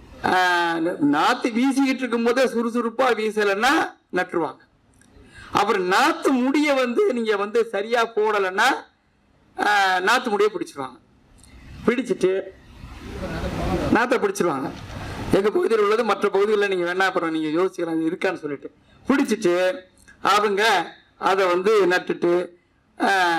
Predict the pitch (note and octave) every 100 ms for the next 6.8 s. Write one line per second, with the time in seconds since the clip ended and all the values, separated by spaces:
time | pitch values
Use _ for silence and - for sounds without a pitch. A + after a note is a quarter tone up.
0 | D3+ D3 - G3+ A#3 A3+ A#3+ C#4 C4 A#3+
1 | A3+ B3 A3 G3+ B3+ - _ _ _ -
2 | F#3+ F3+ F3 E3+ E3 D#3+ D3+ C#3 C#3 _
3 | _ _ _ _ - E3+ D#3 D3+ D3+ -
4 | F#3 F#3 G#3 G3+ F3+ A#3 C#4+ D4 C#4 B3+
5 | A#3 A#3+ A#3 G#3+ G#3 G#3+ G3+ G#3 A#3 B3+
6 | A3 G3 A3+ A3+ G3 G3+ G#3+ G#3+